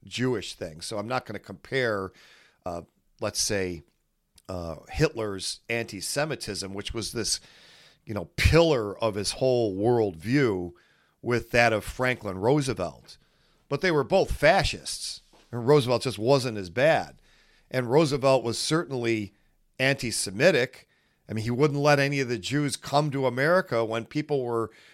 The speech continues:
were begging him, you know, to work with Congress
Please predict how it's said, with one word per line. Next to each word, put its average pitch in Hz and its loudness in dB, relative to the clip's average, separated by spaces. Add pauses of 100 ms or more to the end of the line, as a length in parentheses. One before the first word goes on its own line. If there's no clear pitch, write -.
(140)
were 110 -2 (160)
begging 151 6
him, 92 -8 (120)
you 117 -6
know, 110 -2
to 113 -4
work 143 0
with 120 -6
Congress 127 -4